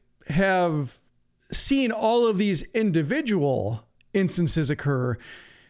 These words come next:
and we're pointing it out, and we're dwelling on it, and we're trying not to repeat ourselves too much, you know, day in and day out, week in and week out on the podcast. So, you know, to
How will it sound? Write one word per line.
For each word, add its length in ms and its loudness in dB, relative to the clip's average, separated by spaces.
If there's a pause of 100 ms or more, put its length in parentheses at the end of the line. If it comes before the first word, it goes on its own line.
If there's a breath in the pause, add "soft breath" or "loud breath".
(260 loud breath)
and 440 2
we're 320 4
pointing 340 0
it 80 2
out, 300 0
and 160 0
we're 180 2
dwelling 560 0
on 160 -2
it, 220 -4
and 200 -2
we're 140 0
trying 340 0
not 200 0
to 100 -4
repeat 320 0
ourselves 500 0
too 160 -2
much, 440 -2
you 180 2
know, 160 -4 (240)
day 180 4
in 60 0
and 140 0
day 120 2
out, 220 0
week 260 0
in 60 2
and 160 0
week 200 0
out 180 0
on 80 -4
the 40 -6
podcast. 720 -2 (720 loud breath)
So, 480 2
you 120 2
know, 120 2
to 540 0